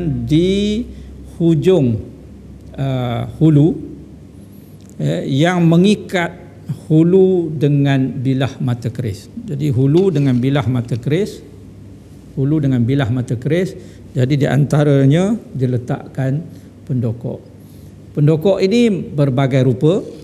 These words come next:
ada yang disebut sebagai pendokok, uh, piring, ini adalah pendokok piring, ya. Ada juga yang disebut sebagai pendokok, pendokok, uh, telur ikan.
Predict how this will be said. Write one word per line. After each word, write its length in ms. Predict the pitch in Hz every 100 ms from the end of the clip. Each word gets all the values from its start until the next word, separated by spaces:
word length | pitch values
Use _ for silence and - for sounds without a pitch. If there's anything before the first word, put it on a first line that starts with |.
| -
ada 240 | 127 139 170
yang 160 | 151
disebut 400 | 139 - 143 165
sebagai 480 | - 135 135 135 127
pendokok, 560 | - 131 127 117 139 - - - - 120
uh, 320 | 117 113 113 - - - - - - - - - - -
piring, 360 | 156 170 208 - - - -
ini 140 | 131 151
adalah 240 | 139 131
pendokok 400 | 117 127 123 -
piring, 320 | - 131 156 233 - - - - -
ya. 180 | 143 160 226 - - - -
Ada 320 | 135 135 139
juga 160 | 143 143
yang 240 | 139 135
disebut 320 | 123 147 143
sebagai 400 | - 131 127 127 117
pendokok, 600 | 135 135 135 117 131 131 - - - - - - - - - - - - - - - - - - -
pendokok, 560 | 131 135 127 143 135 135 -
uh, 440 | 135 127 123 120 117 - - -
telur 240 | - 139 135
ikan. 240 | 123 135